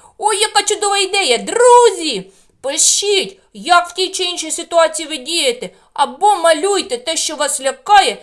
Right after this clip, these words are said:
і пишіть, як ви з цим справляєтеся.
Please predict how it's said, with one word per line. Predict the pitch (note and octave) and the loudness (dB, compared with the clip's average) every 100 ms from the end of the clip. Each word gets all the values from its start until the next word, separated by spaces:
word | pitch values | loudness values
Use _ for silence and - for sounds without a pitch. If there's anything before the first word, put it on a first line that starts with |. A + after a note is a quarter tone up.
| _ _ | _ _
і | G4+ | -14
пишіть, | G4+ F#4+ F#4+ F#4+ G3 | -8 -6 -4 -4 -4
як | C4+ C4+ | -6 -4
ви | B3 | -4
з | - | -6
цим | D4 | -8
справляєтеся. | B3+ - A3+ A3 A#3 A#3+ G3+ F3 D#3+ - D#3 | -10 -8 -6 -4 0 2 0 -4 -10 -14 -14